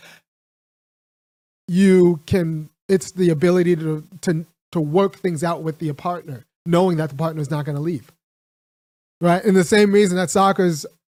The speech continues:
a peculiar game, because it's the ability to work out how to score a goal without using your hands.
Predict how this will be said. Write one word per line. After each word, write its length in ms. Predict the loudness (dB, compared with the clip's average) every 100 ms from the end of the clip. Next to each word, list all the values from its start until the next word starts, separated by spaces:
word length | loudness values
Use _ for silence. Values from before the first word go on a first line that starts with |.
| _ -8
a 80 | -4
peculiar 580 | -4 -2 0 0 0
game, 380 | 0 0 0 0
because 260 | -2 -2 -4
it's 140 | -4
the 40 | -4
ability 400 | -2 -2 0 0
to 80 | -2
work 380 | 0 2 0 -2
out 300 | -4 -4 -6 _ -8
how 80 | -4
to 80 |
score 220 | -2 0 2
a 40 |
goal 220 | 2 0
without 280 | 0 -2 -2
using 200 | -4 -6
your 100 | -6
hands. 440 | -6 -6 -10 -14